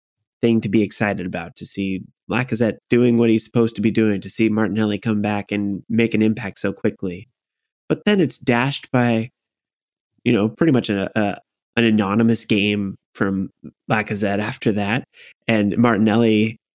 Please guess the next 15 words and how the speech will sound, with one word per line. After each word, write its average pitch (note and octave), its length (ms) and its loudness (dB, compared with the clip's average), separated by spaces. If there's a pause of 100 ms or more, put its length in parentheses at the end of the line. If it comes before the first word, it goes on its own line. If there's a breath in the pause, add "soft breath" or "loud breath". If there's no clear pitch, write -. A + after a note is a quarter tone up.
(140)
getting G#2+ 480 2
injured A2 400 4
and G#2 100 0
having, G#2 420 -2
having A2 220 -2
to G#2 80 0
go G#2 220 2
off, G#2+ 440 -2
like, G#2 220 0
two B2+ 160 2
minutes A2 320 2
into A2+ 180 0
the G#2 120 -2
second G2+ 320 -2
half. A2 560 -2